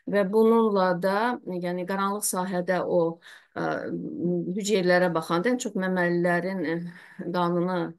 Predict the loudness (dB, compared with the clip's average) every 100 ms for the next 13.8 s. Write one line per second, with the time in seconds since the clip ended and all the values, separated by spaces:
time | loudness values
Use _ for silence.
0 | -12 -6 -2 0 0 -2 -4 -2 0 0
1 | 0 0 -2 -4 -4 -4 0 0 2 -2
2 | -4 -4 -2 -2 -2 -6 -12 -20 -10 -4
3 | 0 0 0 -2 -2 -4 -4 -2 -4 -2
4 | 0 0 0 -4 -20 -20 -12 -4 0 2
5 | 2 0 -6 -4 -2 -2 0 0 0 0
6 | 0 0 0 -2 -2 -8 -4 -2 -2 -4
7 | -4 -4 -6 -6 -8 -6 -10 -2 0 2
8 | 0 -2 -2 -2 -4 -2 0 0 0 -2
9 | -4 _ _ -8 -2 -2 -2 -6 -4 -2
10 | -2 -4 -2 -4 -6 -4 -2 0 0 0
11 | -2 -6 -2 0 0 -4 -16 -12 -2 0
12 | 0 0 0 0 -4 -4 0 0 2 0
13 | 0 -4 -2 -4 -4 -2 2 4